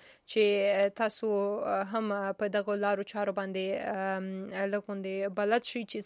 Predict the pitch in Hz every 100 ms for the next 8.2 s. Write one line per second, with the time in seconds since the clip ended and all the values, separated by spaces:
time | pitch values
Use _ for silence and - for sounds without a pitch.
0 | - 277 247 185 - - _ - 190 196
1 | - 208 208 196 - 196 202 190 - 202
2 | 196 196 - 208 - 196 196 196 196 196
3 | 208 202 196 202 208 196 202 196 214 202
4 | 214 202 202 202 - 196 196 196 233 220
5 | 220 - 214 - - - - 202 196 196
6 | 196 196 196 196 190 190 190 202 196 196
7 | - 208 - 214 202 196 202 - 208 196
8 | 185 202